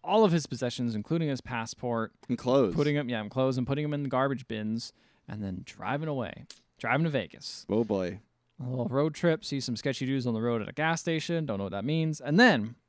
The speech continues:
Speaker 1: while he's in Vegas, he almost hits Sarah while
Speaker 2: Hmm.
Speaker 1: driving. And
Speaker 2: Is he driving drunk?
Speaker 1: Of course.
Speaker 2: Of
Speaker 1: Oh, yeah.
Speaker 2: course.
Speaker 1: He's
Speaker 2: Why am I
Speaker 1: just
Speaker 2: even
Speaker 1: wa-,
Speaker 2: asking?
Speaker 1: yeah, of course
Speaker 2: Yeah.
Speaker 1: he's driving drunk. And, um, she walks by his car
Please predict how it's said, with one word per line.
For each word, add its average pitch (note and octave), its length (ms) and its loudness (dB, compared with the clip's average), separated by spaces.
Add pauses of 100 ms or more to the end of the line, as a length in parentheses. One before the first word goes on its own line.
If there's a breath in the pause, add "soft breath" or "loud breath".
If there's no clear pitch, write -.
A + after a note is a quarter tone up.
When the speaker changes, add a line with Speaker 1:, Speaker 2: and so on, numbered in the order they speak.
Speaker 1:
while B2+ 160 0
he's C#3+ 180 2
in D#3 100 2
Vegas, E3+ 480 4 (400 soft breath)
he - 200 -4
almost D#3 500 2
hits - 420 -4 (160)
Sarah A#2 600 0
while A2+ 140 -4
Speaker 2:
Hmm. A2 60 0
Speaker 1:
driving. B2+ 500 0 (640)
And A#2+ 580 0 (460)
Speaker 2:
Is C3+ 60 -2
he C3 40 -2
driving B2+ 260 4
drunk? A2+ 240 0 (260)
Speaker 1:
Of D3+ 120 -4
course. - 300 -4
Speaker 2:
Of G#2 140 -8
Speaker 1:
Oh, F#3+ 120 4
yeah. C#3 100 2
Speaker 2:
course. - 100 -6
Speaker 1:
He's C3+ 80 -2
Speaker 2:
Why A2+ 100 4
am B2+ 100 2
I B2 60 4
Speaker 1:
just - 80 4
Speaker 2:
even A2+ 160 0
Speaker 1:
wa-, G#2+ 60 0
Speaker 2:
asking? C3+ 220 -6
Speaker 1:
yeah, - 100 -10
of - 80 -18
course E3 160 -8
Speaker 2:
Yeah. G2 40 -2
Speaker 1:
he's F#2+ 80 -4
driving F#2 140 -6
drunk. - 200 -18 (460 loud breath)
And, D3 380 4
um, C3 440 4 (140)
she F3+ 500 -2
walks D3+ 340 2
by D#3 160 4
his D3+ 140 2
car D#3+ 480 4